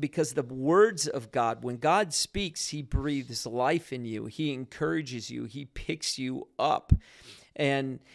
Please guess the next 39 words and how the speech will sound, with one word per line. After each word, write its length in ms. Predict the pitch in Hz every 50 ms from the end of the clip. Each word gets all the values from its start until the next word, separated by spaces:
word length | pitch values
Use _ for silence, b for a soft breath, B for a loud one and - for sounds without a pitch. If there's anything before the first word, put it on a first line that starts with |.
| B B -
and, 400 | 160 147 143 139 135 135 131 131 135
uh, 300 | 135 131 127 127 127 - -
and, 220 | - 143 139 131 - -
and 140 | - 143 135
so 160 | - - 160
you 260 | 147 143 156 185 196
know 420 | 175 151 143 143 147 151 165 170 160
it's 180 | 135 - -
the 100 | - 143
Lord 300 | 139 139 135 135 135 127
when 120 | 127 135 131
he 100 | 131 127
does 200 | 127 135 131 120 135
that. 180 | 135 131 - -
And 240 | 156 156 156 151 - -
does 240 | 147 156 156 160 151
the 80 | - 165
Lord 360 | 160 160 165 160 160 147 135
lead 240 | 139 151 165 180 190
us? 280 | 185 202 196 - - - 131
Yes, 460 | 113 117 123 147 151 127 - - -
absolutely. 720 | - 131 139 139 - - - 143 139 156 160 139 135 123
He 100 | 113 131
gives 320 | 135 131 139 131 120 - 123
us 160 | 120 - -
direction, 540 | - 123 120 131 143 156 - - - 123 120
and 180 | 117 120 120
you 80 | 127 123
follow 480 | - - - 127 135 147 156 151 143
because 420 | 131 127 131 123 - - 123 113 120
you 60 | 123
know 220 | 120 120 117 120
it's 160 | 120 113 - -
the 80 | 131
voice 340 | 120 123 - 131 123 - -
of 80 | 131 120
the 100 | 120 120
Lord. 360 | 120 127 135 127 127 120 b b b b b b b b b b b b
But 260 | 156 151 - - b